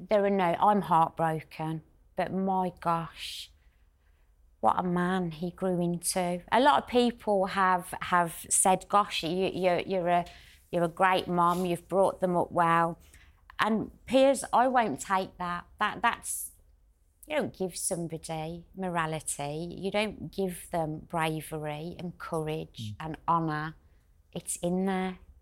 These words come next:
Speaker 1: That, that's down to Sam, that's not down to me.
Speaker 2: I'm so sorry that you've lost this wonderful son, that we've lost what sounds like a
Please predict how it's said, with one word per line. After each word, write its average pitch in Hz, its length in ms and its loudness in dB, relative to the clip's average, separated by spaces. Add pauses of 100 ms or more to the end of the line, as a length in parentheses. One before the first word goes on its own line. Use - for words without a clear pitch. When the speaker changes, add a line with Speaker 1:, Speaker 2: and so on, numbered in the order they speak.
(400)
Speaker 1:
That, - 200 0 (1700)
that's - 280 -2
down 180 260 -2
to - 160 -12
Sam, 160 420 -2
that's - 260 -6
not - 180 -10
down 165 260 -8
to - 220 -14
me. 165 300 -8 (1160)
Speaker 2:
I'm 120 180 0
so 143 200 4
sorry 101 380 0 (500)
that 113 220 -8
you've 113 240 -2
lost 110 320 -2
this - 400 -4 (340)
wonderful 104 340 -4
son, 107 360 -2
that 120 100 -6
we've 120 220 0
lost - 420 -2 (300)
what 98 160 -10
sounds 110 260 -4
like 107 200 -4
a 104 100 -2